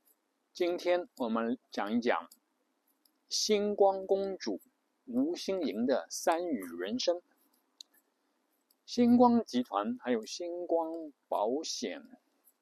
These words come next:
星光集团是，曾经是台湾最大的地主，他在各地都有自己的产业。然后他的创始人的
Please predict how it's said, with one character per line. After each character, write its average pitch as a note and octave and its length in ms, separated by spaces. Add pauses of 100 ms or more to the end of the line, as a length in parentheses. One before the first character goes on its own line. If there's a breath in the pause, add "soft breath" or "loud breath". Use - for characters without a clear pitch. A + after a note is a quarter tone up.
(1080 soft breath)
星 F#3 240
光 G3 240
集 D3+ 120
团 A#2+ 240
是， C3 640
曾 B2+ 160
经 G3 160
是 D#3+ 360 (400)
台 B2 260
湾 E3+ 240
最 E3 240
大 D#3+ 160
的 G#2+ 180 (200)
地 F#3 200
主， - 220 (400)
他 - 140
在 A#2+ 100
各 C#3+ 320
地 A#2 220
都 C3 140
有 G2 140
自 A#2+ 140
己 F#2+ 100
的 F2+ 120
产 F2 420
业。 A#2 180 (840 soft breath)
然 A#2+ 140
后 B2+ 200
他 D#3 460
的 G#2+ 500 (800)
创 D3+ 240
始 - 240
人 G#2+ 380 (720 soft breath)
的 F#2+ 280